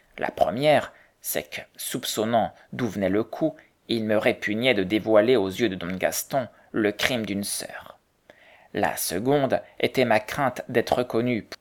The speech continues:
pour Alfonso d'Alvarada. Avouer ma passion pour sa fille et entreprendre de le faire entrer dans mes projets,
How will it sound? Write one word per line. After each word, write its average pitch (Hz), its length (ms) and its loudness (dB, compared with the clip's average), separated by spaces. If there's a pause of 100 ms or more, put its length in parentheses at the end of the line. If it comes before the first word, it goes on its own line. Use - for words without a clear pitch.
(100)
pour - 300 -6
Alfonso 101 760 2
d'Alvarada. 92 800 0 (680)
Avouer 135 320 6
ma 101 120 4
passion 117 460 4
pour - 160 -8
sa 85 200 -2
fille 113 520 -10 (280)
et 113 200 4
entreprendre 120 880 2 (300)
de 104 120 0
le 104 80 2
faire 95 280 -2
entrer 101 280 -4
dans 92 120 -4
mes 87 100 -6
projets, 113 600 -2